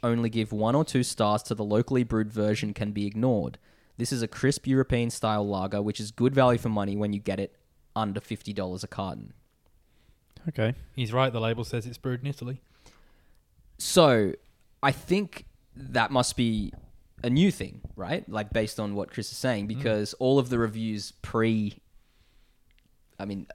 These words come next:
Speaker 1: I'm looking at some mostly, like, twenty seventeen, twenty sixteen, all of them are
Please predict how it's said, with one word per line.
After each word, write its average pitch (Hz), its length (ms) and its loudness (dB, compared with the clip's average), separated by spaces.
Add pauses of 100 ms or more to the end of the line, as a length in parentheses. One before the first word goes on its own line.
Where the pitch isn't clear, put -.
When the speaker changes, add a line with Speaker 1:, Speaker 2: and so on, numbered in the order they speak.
(120)
Speaker 1:
I'm 117 140 0
looking 120 240 4
at - 240 -4
some 107 320 -2 (100)
mostly, 110 560 2
like, 95 220 -4
twenty 101 360 -2
seventeen, 101 580 -2
twenty 95 180 -4
sixteen, 101 500 -4
all 107 220 2
of 101 40 -4
them 101 140 -2
are 95 240 -2